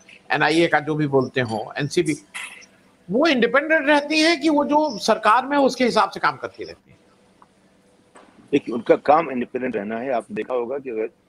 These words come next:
Speaker 2: Bill Clinton की एक मुलाकात हवाई, हवाई जहाज पे Attorney General से हो गई आधे घंटे के लिए, उसको लेकर के Republican Party ने हिलरी क्लिंटन के कैंपेन की, यानी उसकी धज्जियां उड़ा दी थी उस बात को लेकर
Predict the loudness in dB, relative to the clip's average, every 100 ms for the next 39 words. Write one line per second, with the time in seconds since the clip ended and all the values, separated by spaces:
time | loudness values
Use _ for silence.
0 | _ _ _ -6 -6 -10 -14 -12 -14 -12
1 | -10 -10 -10 -8 -6 -6 -4 -4 -6 -4
2 | -2 -4 -6 -6 -4 -6 -6 -6 -8 -10
3 | -8 -8 -8 -8 -6 -6 -6 -6 -8 -10
4 | -10 -8 -8 -8 -10 -10 -14 -14 -14 -16
5 | -20 -20 -20 -20 -8 -4 -4 2 2 2
6 | -2 -2 -6 -4 -4 -4 -8 -8 -10 -10
7 | -6 -8 -6 -10 -8 -8 -10 -14 _ _
8 | _ -8 -4 -6 -6 -12 -8 -8 -8 -10
9 | -8 -8 -8 -8 -6 -6 -10 _ -20 _
10 | 2 2 _ _ -4 -2 -2 -4 _ -20
11 | -20 -18 -4 -4 -4 -2 0 2 2 -2
12 | -4 -12 -10 -10 -10 -16 -14 -14